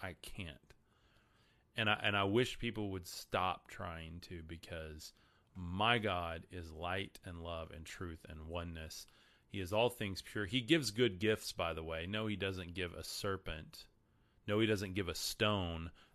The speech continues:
Those are allusions to what Yahweh was doing, by the way. No, he doesn't unalive millions of children and animals.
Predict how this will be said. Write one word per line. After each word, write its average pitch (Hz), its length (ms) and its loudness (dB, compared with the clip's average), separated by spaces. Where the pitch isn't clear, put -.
Those 160 300 10
are 165 140 10
allusions 107 640 8
to 107 100 0
what 92 280 0
Yahweh 110 380 6
was 90 240 -2
doing, 92 540 0
by 85 240 -2
the 85 120 -4
way. 80 540 -4
No, 127 260 8
he 131 120 6
doesn't 127 380 4
unalive 107 760 4
millions 104 520 0
of 82 100 -12
children 98 680 -4
and 90 200 -8
animals. 110 840 4